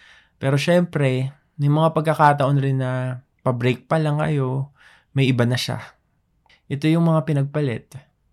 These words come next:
mga naging biktima ng cheater nilang jowa. Naapektuhan tayo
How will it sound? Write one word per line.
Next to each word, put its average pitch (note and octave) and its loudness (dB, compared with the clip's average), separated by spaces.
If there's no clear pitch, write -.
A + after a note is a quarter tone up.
mga A#2 -2
naging A#2+ -4
biktima B2+ -2
ng B2+ -4
cheater C3+ -2
nilang C3 0
jowa. C3 -6
Naapektuhan E3+ 0
tayo D3+ 2